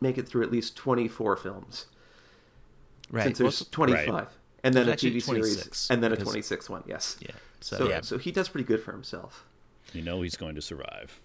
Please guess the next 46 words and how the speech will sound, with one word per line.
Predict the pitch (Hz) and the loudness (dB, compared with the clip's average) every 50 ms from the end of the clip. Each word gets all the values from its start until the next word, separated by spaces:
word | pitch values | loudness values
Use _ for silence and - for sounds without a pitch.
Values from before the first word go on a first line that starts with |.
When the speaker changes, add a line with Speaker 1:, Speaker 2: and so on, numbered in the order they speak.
| - - | -18 -16
Speaker 3:
It's | - - | -14 -14
Speaker 1:
Yeah. | - - | -14 -12
Speaker 3:
true. | - 57 - - - - - - - - | -12 -12 -12 -12 -14 -16 -16 -18 -20 -12
Speaker 2:
For | - - 143 143 | -6 -2 0 0
a | 151 | 0
blind | 127 113 98 87 85 92 90 | 0 0 0 0 -2 -4 -6
guy, | - - - - 58 | -6 -6 -6 -6 -6
yeah. | - 101 - - - - - - - - - | -8 -10 -10 -12 -16 -18 -18 -18 -18 -10 -6
Does | - 127 120 117 | -4 -4 -2 -4
all | 104 95 | -4 -4
right. | - - - - _ _ _ _ _ _ _ - - - - | -6 -8 -10 -14 _ _ _ _ _ _ _ -20 -20 -16 -16
Speaker 3:
Hmm. | 78 65 - - - - - - _ _ _ _ - - _ - | -16 -14 -14 -20 -20 -20 -20 -20 _ _ _ _ -20 -20 _ 0
Yeah, | 104 110 110 107 - - | 2 2 2 0 -2 -2
I | 101 | -2
really | 107 131 170 175 104 | 0 0 0 0 2
like | 85 85 87 85 - | 2 2 0 0 -2
the, | - 82 73 69 | -6 -6 -6 -4
the | - 80 | -6 -10
period | - - - 92 95 98 87 78 73 | -10 -6 -4 0 0 2 0 0 -2
nature | 73 73 73 - - 80 | -4 -6 -6 -6 -6 -6
of | 76 69 | -8 -6
these | 73 69 - | -8 -10 -10
films, | - - 73 69 67 65 - | -10 -10 -10 -10 -10 -12 -12
too. | - - 80 71 | -8 -8 -8 -6
I, | 67 73 80 - - | -6 -8 -8 -8 -8
I | |
think | 85 - 101 - | -8 -8 -4 -2
they | 87 78 | -2 -4
capture | - - - 76 76 - - - 78 73 | -4 -6 -6 -6 -6 -6 -6 -6 -6 -6
it | 71 73 | -6 -8
well. | 71 73 73 78 76 71 71 67 | -6 -4 -2 -2 -2 -2 -4 -4
Uh, | 62 60 67 69 67 - - 50 | -6 -6 -6 -6 -8 -10 -10 -12
you | - | -10
know, | 67 67 69 69 73 - - | -10 -8 -8 -8 -10 -10 -10
I | 80 | -10
think | - 87 - | -10 -10 -8
you're | - 76 71 69 69 - - - | -6 -6 -6 -6 -8 -12 -16 -14
immediately | - 90 85 82 85 90 82 85 78 78 69 76 73 73 73 71 71 71 - - - - - - _ _ _ | -10 -10 -6 -4 -4 -2 0 0 0 -2 -4 -6 -6 -6 -6 -6 -8 -10 -12 -16 -20 -20 -20 -20 _ _ _
in | 101 92 92 87 82 73 80 | -2 0 0 -2 -4 -6 -6
this, | 80 76 78 - - - - - | -6 -4 -4 -4 -6 -6 -8 -8
this | - 85 - - | -8 -8 -8 -8
time | - - 80 76 78 80 | -8 -8 -8 -8 -8 -10
frame. | - - - 69 65 65 67 65 - - - - - | -10 -10 -10 -10 -8 -10 -12 -12 -16 -18 -20 -16 -14
Um, | - 71 71 69 69 69 | -12 -12 -12 -12 -14 -14
so | 67 - - 71 71 69 67 | -14 -10 -8 -8 -8 -8 -8
I, | 67 76 | -10 -10